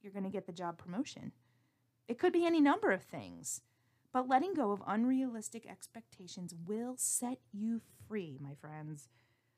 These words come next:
This is not the year that your kids will necessarily make huge gains academically.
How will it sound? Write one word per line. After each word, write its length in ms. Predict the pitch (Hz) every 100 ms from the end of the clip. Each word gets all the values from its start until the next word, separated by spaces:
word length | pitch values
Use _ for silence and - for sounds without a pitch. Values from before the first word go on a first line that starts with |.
| _ _ _ _ _ _
This 160 | 294 330
is 100 | 254
not 300 | 240 247 247
the 80 | 247
year 420 | 226 233 247 247
that 200 | 226 233
your 100 | 247
kids 340 | - 269 240
will 80 | 262
necessarily 580 | 262 269 277 285 277 269
make 220 | 262 269
huge 400 | - 285 294 202
gains 320 | 269 294 277
academically. 720 | 302 302 285 370 311 156 98